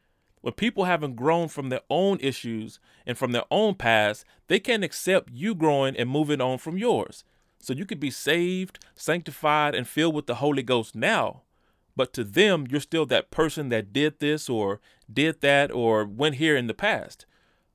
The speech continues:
So when they see you living this new version of yourself, they can't wait to get on social media or find any opportunity that they can to tell everybody about what you did and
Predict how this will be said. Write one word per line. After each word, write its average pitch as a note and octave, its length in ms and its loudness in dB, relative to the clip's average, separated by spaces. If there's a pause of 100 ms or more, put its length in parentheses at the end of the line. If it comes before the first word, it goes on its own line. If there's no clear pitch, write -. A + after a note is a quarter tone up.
(180)
So - 140 0
when D3 160 0
they D#3 120 0
see G#3+ 220 -4
you F3 200 -2
living D3 760 -2
this C3 320 -6
new D3 300 0
version D#3 500 0
of G#2+ 120 -2
yourself, G#2 540 -2 (500)
they F#3 120 4
can't E3 380 0
wait G3+ 240 0
to E3+ 80 -2
get C#3+ 180 2
on C3 100 2
social C#3+ 360 -2
media C#3+ 460 -2 (240)
or B2+ 140 4
find D#3 460 4
any F#3+ 220 0
opportunity E3+ 560 -2
that C3+ 260 -2
they B2 100 -4
can D#3 540 -2 (240)
to - 80 -10
tell D#3 360 4
everybody C#3 800 4 (240)
about B2 500 4
what C#3+ 360 -2
you E3+ 120 -4
did D3+ 500 4
and A#2 300 -2